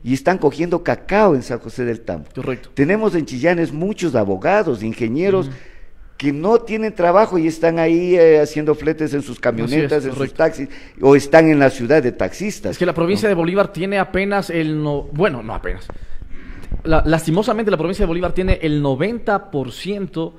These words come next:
Speaker 2: de trabajos inadecuados en la población. O sea, imagínense, más del noventa por ciento de personas aquí viven, subsisten con trabajos inadecuados.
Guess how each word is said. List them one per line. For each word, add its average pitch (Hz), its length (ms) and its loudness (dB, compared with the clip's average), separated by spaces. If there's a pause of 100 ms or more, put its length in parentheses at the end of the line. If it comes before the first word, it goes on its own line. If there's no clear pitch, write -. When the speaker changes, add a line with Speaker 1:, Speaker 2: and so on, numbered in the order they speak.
(420)
Speaker 2:
de 143 260 0
trabajos 151 400 0
inadecuados 147 720 0 (100)
en 127 80 -4
la 120 60 -4
población. 117 460 -6 (520)
O - 40 -12
sea, 147 80 2
imagínense, 165 380 0
más 214 280 6
del 214 120 4
noventa 185 340 2
por 156 160 -6
ciento 208 320 -6
de 170 60 -8
personas 151 420 -8
aquí - 260 -6 (420)
viven, 202 420 -2 (180)
subsisten 185 480 -6
con 147 160 -6
trabajos 131 420 -2
inadecuados. 120 640 -4